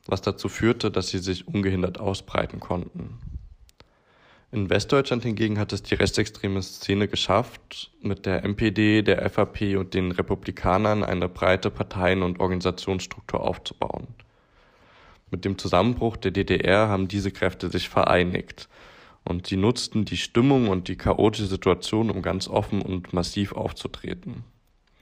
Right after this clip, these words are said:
Gerade im Osten versuchten Neonazis, die Vorherrschaft über ganze Orte zu erlangen.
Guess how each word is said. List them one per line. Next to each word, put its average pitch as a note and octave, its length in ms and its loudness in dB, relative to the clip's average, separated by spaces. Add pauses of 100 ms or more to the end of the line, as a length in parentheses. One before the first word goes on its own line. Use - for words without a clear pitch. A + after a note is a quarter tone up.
(420)
Gerade G#2 360 4
im F#2+ 80 0
Osten G#2+ 420 0
versuchten G2 500 0
Neonazis, G2+ 720 4
die G2 120 -6
Vorherrschaft G2 640 2
über F#2 180 2
ganze F2+ 320 0
Orte G2 320 2
zu - 140 -8
erlangen. B1 400 -2